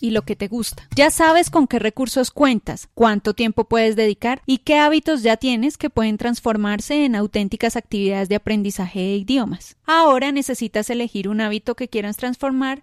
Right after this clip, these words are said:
y plantearte metas. Para mí es importante mejorar dos habilidades en inglés. Una es escritora y la otra escucha.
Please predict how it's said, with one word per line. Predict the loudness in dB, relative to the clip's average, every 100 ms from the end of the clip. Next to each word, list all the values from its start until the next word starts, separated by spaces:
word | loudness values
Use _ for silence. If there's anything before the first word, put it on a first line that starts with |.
| -2
y | 0
plantearte | 0 0 0 -2 -2 -4
metas. | -2 -2 -4 -20 -14 0
Para | 2 4
mí | 4 2 0
es | 0 0
importante | 0 0 0 -2 -4
mejorar | -4 -4 -2 -2 -2
dos | 0 -2
habilidades | -2 -2 0 -2 -2
en | -4 -4
inglés. | 0 0 -2 -6 _
Una | 2 4 4
es | 2
escritora | 0 0 0 2 2 2 -2 -6 -4
y | 2
la | 4 4
otra | 2 0 -6
escucha. | -4 -8 -8 -12